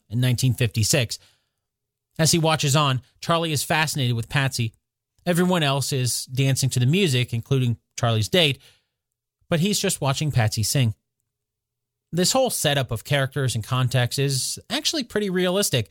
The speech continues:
I mean, obviously the actual dialogue and scenarios are gonna change for a movie, as they do with any movie, but it is true that the real Charlie Dick met the real Patsy Cline at a dance in nineteen fifty-six. Even though the movie doesn't ever really come out and show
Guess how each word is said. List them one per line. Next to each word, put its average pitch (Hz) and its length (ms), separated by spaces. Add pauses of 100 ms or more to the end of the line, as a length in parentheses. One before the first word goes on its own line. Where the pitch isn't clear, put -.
(640)
I 208 60
mean, 170 240 (200)
obviously 135 380
the 107 80
actual 107 240
dialogue 107 440
and 104 100
scenarios 120 500
are 110 40
gonna 104 200 (360)
change 120 280
for 113 120
a 107 60
movie, 123 340
as 113 120
they 120 60
do 113 140
with 110 140
any 156 160
movie, 117 280
but 139 220 (200)
it 196 100
is 254 160
true 143 300 (160)
that 151 120
the 143 80
real 185 240
Charlie 151 400
Dick 123 300 (260)
met 151 300
the 147 80
real 143 240
Patsy 131 340
Cline 135 500 (180)
at 131 80
a 143 60
dance 139 440 (180)
in 131 140
nineteen 131 380
fifty-six. - 880 (580)
Even 240 280
though 151 200
the 135 120
movie 160 340
doesn't 214 360
ever 170 240
really 147 240
come 143 240
out 131 240
and 127 140
show 151 480